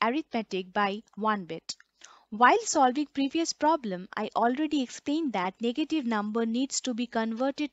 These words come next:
to two's complement. Therefore, minus one will be converted to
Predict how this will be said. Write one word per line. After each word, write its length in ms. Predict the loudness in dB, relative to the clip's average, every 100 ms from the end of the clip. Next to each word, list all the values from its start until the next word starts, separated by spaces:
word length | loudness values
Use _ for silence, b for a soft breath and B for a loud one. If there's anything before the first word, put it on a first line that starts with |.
| -6
to 220 | -8 -8 b b _
two's 320 | -2 0 -2 -4
complement. 680 | -2 -2 -4 -10 -10 -14 0
Therefore, 540 | 0 2 -2 -6 -6
minus 580 | -6 -4 -4 -2 -4 -4
one 200 | -4 -4
will 120 | -6
be 140 | -6 -6
converted 640 | -4 -4 -2 -4 -4 -6 -6
to 200 | -8